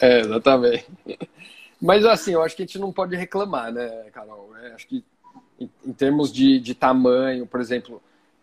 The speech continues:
é, quando eu comecei a, eu fiz um curso com o Valdemar Lima, né? De, eu, eu, porque, assim, eu, eu, eu quando vi o Cidade de Deus lá, né? Falei, "Eu quero fazer isso."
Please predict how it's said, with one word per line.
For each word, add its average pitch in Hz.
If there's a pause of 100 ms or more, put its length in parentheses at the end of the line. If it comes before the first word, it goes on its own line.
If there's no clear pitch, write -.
é, 110
quando 123
eu 123
comecei 135
a, 110 (320)
eu 107
fiz 120
um 131
curso 139
com -
o 131
Valdemar 131
Lima, 123
né? 127 (160)
De, 113
eu, 110 (300)
eu, -
porque, -
assim, 131
eu, 127
eu, -
eu 131
quando 160 (260)
vi 120
o 170
Cidade 147
de 139
Deus 127
lá, 131
né? 131
Falei, 120
"Eu 117
quero 147
fazer 131
isso." 143